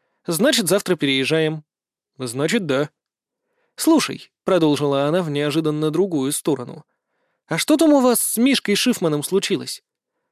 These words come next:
«Взяли его с поличным», — ответил я. «Где-то промашку он допустил, или не поделился с кем-то нужным,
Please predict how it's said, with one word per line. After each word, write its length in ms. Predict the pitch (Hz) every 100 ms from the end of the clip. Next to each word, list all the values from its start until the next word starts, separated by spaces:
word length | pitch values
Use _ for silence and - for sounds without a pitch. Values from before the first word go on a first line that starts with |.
| _
«Взяли 380 | 143 165 247 269
его 200 | 165 135
с 80 | 151
поличным», — 560 | 196 214 202 135 110 _ -
ответил 400 | 151 143 135 131
я. 260 | 123 - _ _ _ _ _ _
«Где-то 320 | 156 262 277
промашку 460 | 196 226 285 262 180
он 120 | 170
допустил, 520 | 151 151 - - - - _ -
или 220 | 277 262
не 120 | 202
поделился 560 | 175 156 147 185 175 170
с 80 |
кем-то 280 | - 156 160
нужным, 400 | 151 147 143 135